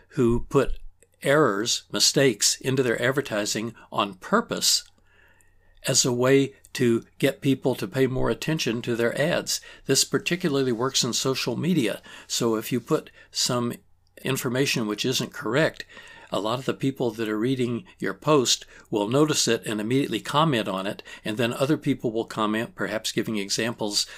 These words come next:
of how this kind of mistake is often made, and what that does is increase the engagement, and when engagement is increased, the algorithms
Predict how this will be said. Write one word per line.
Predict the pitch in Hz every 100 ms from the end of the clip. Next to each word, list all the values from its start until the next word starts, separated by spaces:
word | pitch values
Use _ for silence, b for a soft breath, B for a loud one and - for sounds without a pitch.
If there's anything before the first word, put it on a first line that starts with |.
| B
of | - 98
how | 104
this | 104 110
kind | - 107 107
of | 101
mistake | 107 - 107 104
is | 95
often | 110 113 107
made, | 101 117 107 104 - B B -
and | 117
what | 113 -
that | 120 -
does | 120 123 120
is | 110
increase | 110 107 101 - - - 139 131
the | - 110
engagement, | 104 95 117 151 - 92 - B B -
and | 101 110
when | 110
engagement | 110 110 139 - 123
is | 113
increased, | 110 90 156 139 -
the | 120
algorithms | - 120 143 117 101 95 110 120